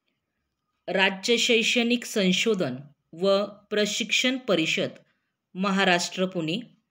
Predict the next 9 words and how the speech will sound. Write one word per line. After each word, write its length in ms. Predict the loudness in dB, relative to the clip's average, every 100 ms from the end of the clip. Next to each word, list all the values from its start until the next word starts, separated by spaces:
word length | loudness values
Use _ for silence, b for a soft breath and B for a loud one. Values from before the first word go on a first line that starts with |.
| _ _ _ _ _
सेतू 480 | -18 0 0 0 -2
अभ्यासक्रम 760 | -2 0 2 2 0 -2 -2 -4 -14 _ _
इयत्ता 760 | -2 2 2 0 0 0 -2 -10
सहावी, 680 | -14 -8 -4 -4 -2 -4 -4 -8 _ _ _ _ _
विषय 460 | -4 0 2 2 0 -8
सामाजिक 720 | -12 0 2 4 2 2 -2
शास्त्रे, 500 | 0 0 -2 -6 -14 -14 _ _ _ _ _ _ _ _
सेतू 460 | -18 0 0 2 0
अभ्यासक्रम 760 | 0 2 2 0 -2 -2 -2